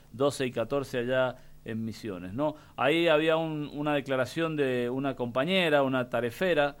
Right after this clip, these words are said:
Sandra, que decía: "Nosotros ganamos quinientos pesos por cosechar una tonelada de hojas de hierba.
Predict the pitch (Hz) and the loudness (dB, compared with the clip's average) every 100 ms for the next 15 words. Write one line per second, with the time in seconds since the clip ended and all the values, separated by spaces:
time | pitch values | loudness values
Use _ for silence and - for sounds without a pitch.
0 | - - - 180 151 135 135 - - - | -18 -6 4 6 4 0 -2 -2 -16 -4
1 | 131 131 156 156 147 190 190 170 160 165 | -2 0 0 0 0 -2 -2 0 2 2
2 | 175 165 - 151 165 202 190 165 - 190 | 0 -2 -2 -2 0 -2 -2 -4 -2 -4
3 | 190 185 - 139 120 135 - 127 - 151 | -2 -4 -4 -6 -4 -8 -6 -6 0 0
4 | 147 - - - - 131 143 147 139 123 | 0 -12 -20 -20 -14 -6 -2 0 0 -2
5 | - - 127 131 160 175 160 139 147 151 | -6 -2 0 2 6 8 6 6 2 0
6 | 127 131 147 151 123 127 | -2 -2 2 0 2 -2